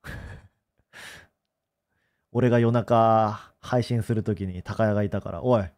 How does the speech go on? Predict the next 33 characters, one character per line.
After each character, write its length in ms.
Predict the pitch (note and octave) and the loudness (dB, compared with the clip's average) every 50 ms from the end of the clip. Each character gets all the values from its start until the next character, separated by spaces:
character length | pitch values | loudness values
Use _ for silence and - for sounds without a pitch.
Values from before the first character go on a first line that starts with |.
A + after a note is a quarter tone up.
| _ - | _ 2
イ 100 | D3+ E3+ | 4 4
ン 60 | F3 | 6
キ 100 | D3+ F#3+ | 8 8
ュ 20 | E3+ | 6
ー 20 | |
し 140 | D3 - D#3 | 6 8 6
ろ 100 | D3+ D3 | 6 6
よ」 100 | C3 A2+ | 6 6
っ 20 | - | 2
て 100 | - G2 | -2 -6
言 80 | - | -10
っ 40 | _ | _
て、 120 | - E2+ C#2+ | -12 -6 0
イ 120 | C3+ D3 | 2 2
ン 80 | D#3 D#3 | 4 4
キ 80 | D#3+ | 4
ュ 40 | D3 | 4
ー 20 | |
す 100 | - - | 4 4
る 100 | C3 C#3 | 2 2
ん 60 | C3 A#2 | 2 2
だ 80 | G#2 | 0
け 100 | F#2 F2+ | -2 -4
ど、 240 | E2 E2 D#2+ E2 - _ _ _ _ - - - - _ _ _ _ _ - | -6 -8 -10 -12 -16 _ _ _ _ -20 -20 -20 -20 _ _ _ _ _ -20
<laughs> 1160 | - - - - - _ _ _ _ _ _ _ _ _ _ _ _ _ - D#3 C3+ G#2 G2 | -18 -18 -18 -18 -20 _ _ _ _ _ _ _ _ _ _ _ _ _ -6 -4 -4 -4 -4
高 220 | - - - B2 A#2+ | -2 -2 2 4 4
谷 100 | A#2 A2+ | 4 4
が 80 | A2+ | 4
な 80 | A2 G#2+ | 2 0
ん 20 | - | -2
か 80 | F#2 | -6
急 240 | - - - A#2 G#2+ | -6 -4 -2 -2 -2
に、 240 | G2+ G2+ G2+ F#2+ | -2 -4 -6 -8